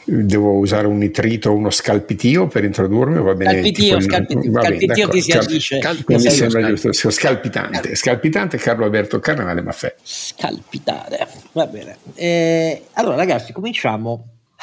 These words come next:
Speaker 2: Eh, sospiro da parte mia. Sul
Speaker 3: <laughs>
Speaker 2: tema di che cosa ci aspetta, sul tema del lavoro povero, diciamo così, premessa di pochi secondi,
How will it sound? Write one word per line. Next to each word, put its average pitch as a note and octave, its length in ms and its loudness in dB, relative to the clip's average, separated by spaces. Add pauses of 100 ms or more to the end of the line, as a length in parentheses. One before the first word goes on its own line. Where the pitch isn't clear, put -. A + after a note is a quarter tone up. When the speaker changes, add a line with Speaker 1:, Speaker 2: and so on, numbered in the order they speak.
(720)
Speaker 2:
Eh, C#3+ 300 -4
sospiro B2+ 580 -2
da A#2 120 -6
parte A2+ 320 -10
mia. C3 340 -12 (180)
Sul A#3 300 -6
Speaker 3:
<laughs> - 20 -20
Speaker 2:
tema D#3+ 320 0
di D#3+ 120 -2
che F#3 80 0
cosa D#3+ 200 -2
ci - 140 2
aspetta, C#3+ 840 -2 (520)
sul C#3 440 -4
tema C3+ 300 -2
del A#2+ 560 -4
lavoro A#2 380 -4
povero, G#2+ 440 -4
diciamo A#2 320 -10
così, G#3+ 480 0
premessa D3 400 -4
di A#2 80 -6
pochi C#3+ 220 -4
secondi, F3 640 0